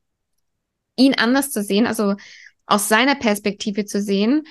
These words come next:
was ihn gerade so antreibt, so und so zu reagieren, als wie, wenn ich f-, fr-, früher vielleicht immer gleich darauf reagiert hätte und mich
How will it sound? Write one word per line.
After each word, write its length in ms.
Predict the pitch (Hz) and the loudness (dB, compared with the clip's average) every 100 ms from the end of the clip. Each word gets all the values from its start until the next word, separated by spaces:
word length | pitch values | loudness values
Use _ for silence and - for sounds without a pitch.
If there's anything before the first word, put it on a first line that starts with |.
| - - | -10 -4
was 180 | 226 | -2
ihn 120 | - 254 | 0 0
gerade 360 | 202 202 196 | 0 -2 -2
so 100 | 185 | -2
antreibt, 680 | 196 208 214 - 208 233 294 _ _ _ - | -2 -2 -2 -2 0 0 -2 _ _ _ -6
so 140 | 202 | 0
und 120 | 214 | 0
so 120 | 208 | 0
zu 180 | 208 220 | -2 0
reagieren, 720 | 202 196 185 185 196 220 330 330 _ - | 2 2 0 -2 0 2 0 -4 _ -12
als 260 | - 202 - | -6 -4 -2
wie, 220 | 220 147 | -2 0
wenn 120 | 208 | 0
ich 140 | 220 - | 0 -4
f-, 200 | - - _ | -14 -20 _
fr-, 260 | - 208 | -6 -6
früher 300 | 214 240 233 | -2 2 2
vielleicht 240 | 220 202 202 | 2 -2 -4
immer 280 | - 202 196 | -2 -2 0
gleich 340 | 196 190 196 | -2 -2 -2
darauf 400 | 220 214 208 202 | 0 0 0 -2
reagiert 480 | 208 202 196 226 - | -2 0 0 0 -2
hätte 180 | 202 202 | -6 -4
und 60 | 190 | -4
mich 180 | 190 | -6